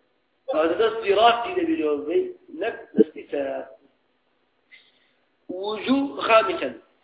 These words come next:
وجوب المضمضة والاستنشاق. واجب مضمضة. المضمضة معناها استنشاق معناها.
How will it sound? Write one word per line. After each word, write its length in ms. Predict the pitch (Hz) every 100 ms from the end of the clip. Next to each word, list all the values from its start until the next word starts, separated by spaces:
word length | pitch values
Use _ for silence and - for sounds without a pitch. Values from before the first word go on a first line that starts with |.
| _ _
وجوب 560 | 175 208 - 277 285 262
المضمضة 920 | 220 208 214 - - 262 247 196 202
والاستنشاق. 1600 | 214 247 - 233 196 - 233 208 190 - 370 262 349 466 214 - - _ _ _ _ _ _ _ _ _ _ _
واجب 580 | - 302 170 170 170 214
مضمضة. 920 | 240 - 185 175 - 165 170 147 - - _ _ _ -
المضمضة 600 | 175 190 190 160 175 185 247
معناها 640 | 240 226 247 269 262 - -
استنشاق 680 | - 185 180 - 151 147
معناها. 580 | 143 139 135 131 135